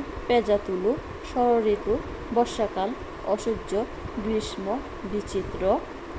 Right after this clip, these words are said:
নবান্ন। দুই নংয়ে রয়েছে প্রশ্ন উত্তর। নিচে প্রশ্নগুলোর উত্তর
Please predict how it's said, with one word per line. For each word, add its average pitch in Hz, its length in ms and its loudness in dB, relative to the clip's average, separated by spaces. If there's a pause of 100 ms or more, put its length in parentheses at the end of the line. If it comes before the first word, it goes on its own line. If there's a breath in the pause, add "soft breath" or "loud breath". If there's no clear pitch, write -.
(240)
নবান্ন। 208 540 4 (680)
দুই 269 160 6
নংয়ে 226 320 4
রয়েছে 202 500 2 (920)
প্রশ্ন 233 340 4
উত্তর। 185 360 -2 (440)
নিচে 277 360 4
প্রশ্নগুলোর 240 680 4 (260)
উত্তর 220 340 0